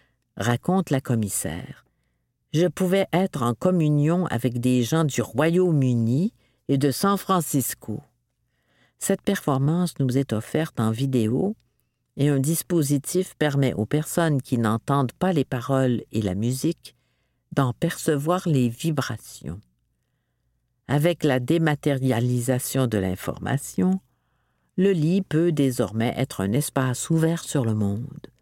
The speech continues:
On y fait de la recherche, on y tient des réunions, on y discute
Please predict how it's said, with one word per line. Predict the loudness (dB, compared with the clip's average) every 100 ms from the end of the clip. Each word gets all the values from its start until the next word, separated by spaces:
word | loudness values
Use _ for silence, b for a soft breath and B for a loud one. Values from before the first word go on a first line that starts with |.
| _ _ _ _ -4
On | 0 2
y | 0
fait | 0 0
de | 0
la | 0 0
recherche, | -2 -4 -4 -6 -8 -12 -20 -20 _ _ _
on | 0 2
y | 2
tient | 0 0 2 2
des | 0
réunions, | 0 0 2 2 2 2 -2 -6 _ _ _ -4
on | 0 2
y | 2
discute | 2 0 0 -4 -2 -2 -2 -8